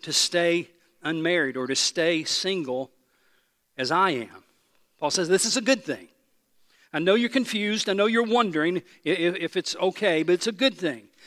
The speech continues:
Stay single as I am. Now skip on down to verse thirty-two. "I would like for you to be free f-, of concern." <clears throat>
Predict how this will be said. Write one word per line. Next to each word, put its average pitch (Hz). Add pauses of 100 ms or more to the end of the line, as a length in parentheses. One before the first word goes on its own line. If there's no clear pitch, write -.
(100)
Stay 185
single 190
as 175
I 196
am. 135
Now 156
skip -
on 196
down 170
to 160
verse 160 (340)
thirty-two. 151 (1800)
"I 156
would 170
like 190
for 226
you 214
to 202
be 180
free 208
f-, 226
of 180
concern." 190 (320)
<clears throat> 170